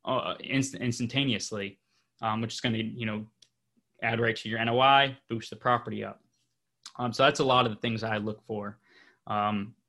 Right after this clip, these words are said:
a-, and there's contracts, a lot of, a lot of property managers, especially, like, the ones we target,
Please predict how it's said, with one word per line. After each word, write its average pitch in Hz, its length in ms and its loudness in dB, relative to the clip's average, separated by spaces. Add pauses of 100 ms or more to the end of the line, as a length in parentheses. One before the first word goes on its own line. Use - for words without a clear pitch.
(100)
a-, 131 340 0
and 147 140 4
there's 156 240 6
contracts, 127 480 4
a 120 40 2
lot 127 180 6
of, 127 60 4
a 120 80 -4
lot 120 160 6
of 117 60 -2 (220)
property 123 280 4
managers, 117 520 2 (220)
especially, 131 300 4
like, 117 120 2
the 120 60 -2
ones 117 180 0
we 117 140 -2
target, 120 520 2